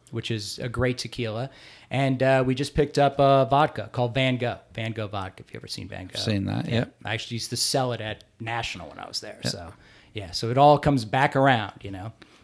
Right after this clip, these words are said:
Speaker 1: But, yeah, so those are our, our brands that we have right
Speaker 2: Where's
Speaker 1: now,
Speaker 2: Van
Speaker 1: so.
Speaker 2: Gogh out of?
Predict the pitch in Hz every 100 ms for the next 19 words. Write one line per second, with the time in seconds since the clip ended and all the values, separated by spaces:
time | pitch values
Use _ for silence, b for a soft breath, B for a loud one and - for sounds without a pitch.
0 | b - 127 139 113 131 127 127 120 123
1 | 120 117 - 120 127 120 110 - - -
2 | - - 123 123 101 123 113 107 107 110
3 | 120 120